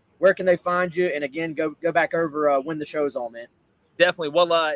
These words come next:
Speaker 2: number one, I appreciate you guys having me. When I, uh, coached at South Alabama, we came up there and played in Columbia. When Coach Spurrier was there, it was an unbelievable experience. The white towels, the bird in the cage before the game. I felt like, uh, I was at a, man, a Led Zeppelin concert going,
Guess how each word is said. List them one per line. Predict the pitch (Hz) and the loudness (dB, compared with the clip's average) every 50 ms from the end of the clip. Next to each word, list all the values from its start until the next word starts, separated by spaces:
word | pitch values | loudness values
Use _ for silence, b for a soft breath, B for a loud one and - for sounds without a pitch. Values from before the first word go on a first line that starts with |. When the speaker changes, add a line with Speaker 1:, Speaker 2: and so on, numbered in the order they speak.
| 143 147 | -6 -6
Speaker 2:
number | 151 170 175 170 | -8 -8 -6 -4
one, | 175 180 | -4 -4
I | 165 147 | -2 -4
appreciate | - - 185 170 - 180 160 | -6 -6 -10 -12 -10 -12 -12
you | 160 156 | -6 -2
guys | 156 156 143 - - | 0 0 0 0 -2
having | 156 160 170 165 170 165 | -2 -2 -2 -4 -6 -10
me. | 170 165 | -10 -8
When | 143 143 147 | -4 -4 -4
I, | 151 165 160 | -2 -2 -2
uh, | 151 143 135 | -2 -2 -2
coached | - - 170 - - | -2 -4 -4 -4 -6
at | 123 - | -8 -8
South | - 165 156 - - | -4 -4 -2 -2 0
Alabama, | 156 151 143 147 151 156 160 147 | 0 0 0 0 -2 -4 -4 -8
we | 143 135 | -14 -16
came | - 160 156 156 | -16 -12 -8 -8
up | 151 - - | -8 -6 -6
there | 160 156 143 | -6 -6 -6
and | 131 | -6
played | - 147 147 151 | -4 -6 -6 -6
in | 147 139 | -8 -12
Columbia. | - - 143 143 151 156 151 151 160 156 151 151 b b b b b b | -16 -10 -6 -4 -4 -4 -4 -2 -2 0 0 -2 b b b b b b
When | - 131 135 | -16 -16 -8
Coach | - 160 156 147 - | -4 -4 -4 -4 -4
Spurrier | - - 156 165 160 156 151 151 | -4 -2 0 0 0 0 -2 -6
was | 147 139 | -4 -2
there, | - 147 147 | -2 0 0
it | 143 | -2
was | 131 - | -2 -6
an | - - | -4 -4
unbelievable | 143 151 147 147 156 151 143 135 139 139 135 | -4 -4 -4 -4 -8 -8 -6 -6 -6 -6 -6
experience. | 127 - - - 139 139 139 143 135 - | -6 -10 -10 -8 -8 -6 -8 -8 -10 -8
The | - 123 110 | -6 -2 2
white | 135 156 160 147 - | 2 2 2 2 -2
towels, | - 151 147 147 147 147 143 131 123 | -2 0 2 2 2 2 0 -4 -8
the | 123 110 | -12 -6
bird | - 143 151 160 160 | -4 -2 -2 -2 -4
in | 156 | -8
the | 143 - | -14 -16
cage | - - 147 156 147 139 | -14 -14 -14 -14 -14 -18
before | 135 123 - 151 143 | -20 -12 -8 -8 -8
the | 135 131 | -8 -6
game. | 131 139 143 143 143 143 135 b b b b b 127 | -4 -4 -4 -4 -4 -8 -14 b b b b b -8
I | |
felt | 120 - 170 170 | -2 0 0 0
like, | 160 151 143 - | 0 0 -2 -2
uh, | 139 123 135 | -4 -2 -2
I | 135 135 127 135 | -2 0 0 -2
was | 131 123 127 | -2 -2 0
at | 147 139 | -2 -2
a, | 139 | 0
man, | 139 143 135 123 | -2 -6 -6 -8
a | 120 117 113 _ _ 110 | -10 -12 -14 _ _ -4
Led | 127 151 160 139 | 0 0 0 0
Zeppelin | - - 151 156 - - 123 110 | 0 -2 -2 -2 -2 -4 -10 -12
concert | - - 117 110 107 - 113 104 - | -10 -8 -8 -8 -8 -10 -14 -12 -10
going, | 120 120 113 113 | -10 -10 -10 -12